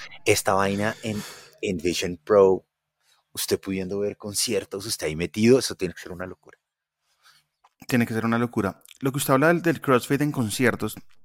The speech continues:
Speaker 2: hay muchos discos y Apple Music ya creo que lo soporta porque yo he, yo he escuchado ya varias cosas, y es el gapless, ¿sí? Esa función
Speaker 1: Sí.
Speaker 2: de gapless.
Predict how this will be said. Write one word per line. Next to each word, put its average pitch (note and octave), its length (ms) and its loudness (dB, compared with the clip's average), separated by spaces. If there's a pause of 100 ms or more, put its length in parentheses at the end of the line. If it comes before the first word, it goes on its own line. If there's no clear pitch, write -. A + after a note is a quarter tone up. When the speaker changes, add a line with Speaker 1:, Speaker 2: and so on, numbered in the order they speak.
(220)
Speaker 2:
hay A#2+ 80 0
muchos D3+ 320 0
discos C#3 460 -4
y B2 100 -2
Apple A#2 280 2
Music C#3 300 0
ya B2+ 240 0
creo C3+ 180 -2
que C3 100 -4
lo B2+ 80 -4
soporta A2 360 -4
porque A#2 240 -6
yo G#2 160 -2
he, F#2+ 200 0
yo G2+ 140 -6
he - 20 -2
escuchado A2 460 -4
ya A#2 120 2
varias A2+ 300 2
cosas, G#2 400 -4 (1400)
y A2+ 140 0
es G#2+ 120 0
el A2+ 160 0
gapless, G#2 640 0 (300)
¿sí? - 140 -10
Esa A2+ 200 -6
función A#2 280 2
Speaker 1:
Sí. F2 60 6
Speaker 2:
de F#2+ 40 -4
gapless. G2 580 -2